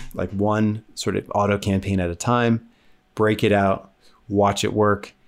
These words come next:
uh, and continue to just sort of chip away, slowly evolve your campaigns, campaigns. You know, your optimization is never done.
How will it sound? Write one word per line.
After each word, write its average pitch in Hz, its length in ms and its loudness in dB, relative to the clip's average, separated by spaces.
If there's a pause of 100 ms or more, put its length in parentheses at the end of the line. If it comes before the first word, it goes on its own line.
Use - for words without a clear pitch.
(200)
uh, 90 220 -2
and 92 100 -4
continue 95 600 -2 (120)
to 98 120 -4
just 87 300 -4
sort - 280 -2
of 87 60 -4
chip - 280 0
away, 95 460 2 (100)
slowly 131 500 2
evolve 95 320 2
your 92 100 0
campaigns, 90 680 -6 (300)
campaigns. 101 480 0
You 98 60 2
know, 98 200 2 (500)
your 120 140 4
optimization 123 640 4
is 101 100 2
never 95 200 2
done. 117 540 0